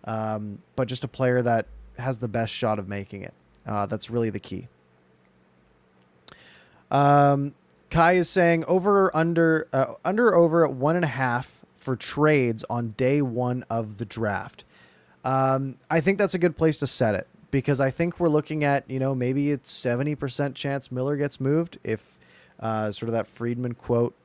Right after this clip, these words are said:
is to be believed. And, and again, they don't have to move him on draft day one,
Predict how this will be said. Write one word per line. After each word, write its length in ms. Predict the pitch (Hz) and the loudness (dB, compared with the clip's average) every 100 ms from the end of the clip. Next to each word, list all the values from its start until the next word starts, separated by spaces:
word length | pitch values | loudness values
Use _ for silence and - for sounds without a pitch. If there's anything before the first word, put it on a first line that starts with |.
| _ | _
is 260 | - 110 - | -8 -6 -6
to 160 | - 113 | -4 -2
be 140 | 117 | -2
believed. 580 | 104 107 104 127 156 - - | -2 -2 -2 -2 -4 -6 -6
And, 160 | 123 | -4
and 80 | 156 | -2
again, 180 | 160 156 | 0 0
they 80 | 180 | 0
don't 180 | 196 | -2
have 300 | - 135 127 - | -4 -4 -4 -4
to 80 | |
move 200 | 139 135 | -4 -2
him 140 | 131 123 | -2 -2
on 160 | 120 | -2
draft 300 | 120 120 120 | 0 -2 -2
day 160 | 127 117 | -2 -2
one, 460 | 104 107 113 117 | -2 -4 -4 -6